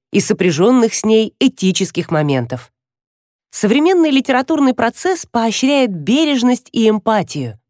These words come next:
уважение и интерес к представителям разных возрастных, национальных, социальных, гендерных, профессиональных групп. Культура воук, маркер эпохи,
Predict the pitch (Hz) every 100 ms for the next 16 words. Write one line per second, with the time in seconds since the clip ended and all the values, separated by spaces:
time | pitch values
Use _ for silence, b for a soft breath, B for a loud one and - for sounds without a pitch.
0 | _ _ _ 208 185 180 165 262 285 269
1 | 254 208 185 170 170 180 247 - - 160
2 | - 160 190 214 196 185 170 165 202 170
3 | 160 147 131 156 202 233 156 135 - 127
4 | 131 202 220 185 - _ _ - 320 -
5 | 190 277 254 214 208 _ _ _ - 156
6 | 277 285 226 220 202 - _ - 339 262
7 | - 190 160 156 202 202 165 151 147 127
8 | _ _ _ _ _ _ _ _ _ -
9 | 220 202 262 247 190 160 170 302 208 123
10 | - _ _ _ _ - 196 269 254 220
11 | 202 180 185 139 - 127